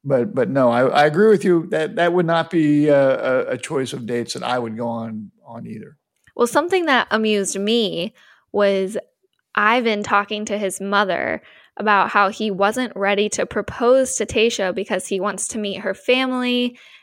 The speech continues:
Speaker 2: and the, quote, "fantasy suite" situation. And so I, I found it amusing listening to Ivan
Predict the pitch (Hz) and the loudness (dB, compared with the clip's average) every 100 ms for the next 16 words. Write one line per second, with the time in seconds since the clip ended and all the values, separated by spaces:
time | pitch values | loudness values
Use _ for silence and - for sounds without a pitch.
0 | _ 208 190 185 196 196 208 196 226 202 | _ -2 0 -2 -4 -2 -2 -2 2 2
1 | 185 _ - 240 233 247 240 247 240 - | 2 _ -6 0 2 0 0 -2 -2 -4
2 | 247 254 - 254 247 262 262 254 - 269 | -4 -4 -4 -2 -2 2 4 4 2 -2
3 | 262 269 - - _ _ 214 233 226 247 | -2 -6 -12 -20 _ _ -4 -2 0 2
4 | 240 240 - - - - _ _ - 254 | 4 2 2 -2 -2 -6 _ _ 2 2
5 | 277 - 294 302 294 294 294 285 254 233 | 2 2 2 2 0 -2 -4 -2 -2 -2
6 | 226 - 226 226 240 240 240 - 220 226 | -6 -4 -4 -2 -4 -4 -4 -2 0 2
7 | 233 220 208 208 | 0 0 -2 -6